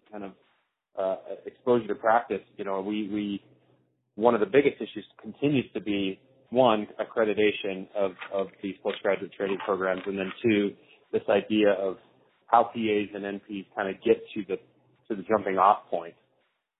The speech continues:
And I think, um, it, it, it really, it ends up being a lot of semantics, and it ends up being a little bit more of a, of a case for people that are more interested in, you know, um, the, the politics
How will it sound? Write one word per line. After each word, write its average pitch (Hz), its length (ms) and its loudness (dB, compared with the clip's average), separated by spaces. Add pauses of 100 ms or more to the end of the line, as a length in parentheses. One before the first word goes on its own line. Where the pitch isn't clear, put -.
(120)
And 101 100 -8
I 98 80 -2
think, 120 300 -2 (100)
um, 95 400 0 (480)
it, 104 220 -2
it, 101 200 0 (200)
it 98 160 -4
really, 117 440 4 (160)
it 110 100 -4
ends 131 220 4
up - 120 0
being 110 160 0
a 104 60 0
lot 110 200 6
of 101 100 -8
semantics, 104 540 -8
and 101 100 -10
it 101 100 -10
ends 107 240 -6
up 98 120 -10
being 101 180 -6
a 95 60 -2
little 127 280 4
bit - 220 -2
more 104 260 0
of 98 120 -2
a, 95 180 0 (500)
of 98 80 -2
a 98 60 -2
case 98 280 -4 (120)
for 98 120 -6
people 101 320 -6
that 95 140 0
are 92 80 0
more 98 240 0
interested 95 420 -6
in, 92 200 -6 (400)
you 95 80 -6
know, 90 220 -4 (100)
um, 90 300 -4 (160)
the, - 80 -12 (160)
the - 60 -8
politics 110 520 4